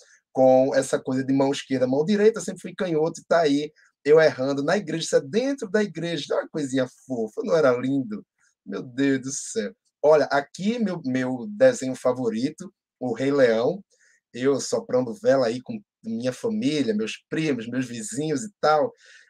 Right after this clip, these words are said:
é uma festa inesquecível. Olha o Rei Leão ali atrás, não é coisa mais fofa. Amo, amo o Rei Leão,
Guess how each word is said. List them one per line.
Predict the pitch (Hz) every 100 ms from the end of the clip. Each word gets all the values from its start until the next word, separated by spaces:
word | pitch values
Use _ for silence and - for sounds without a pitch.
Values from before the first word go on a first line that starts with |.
| -
é | 117
uma | 139 135
festa | - 139 -
inesquecível. | 135 143 147 - 139 - - - 160 135 98 95
Olha | 107
o | 131
Rei | 135 147
Leão | 135 131
ali | 131 131
atrás, | 117 - 131 135 151 160 - - _ _ _
não | 113 117
é | 123 151 156
coisa | 143 151 139
mais | 139 156 185 185 - -
fofa. | 165 170 151 - - 95 - 101
Amo, | 127 147 117 104 165
amo | 185 143
o |
Rei | 135 131
Leão, | 127 107 92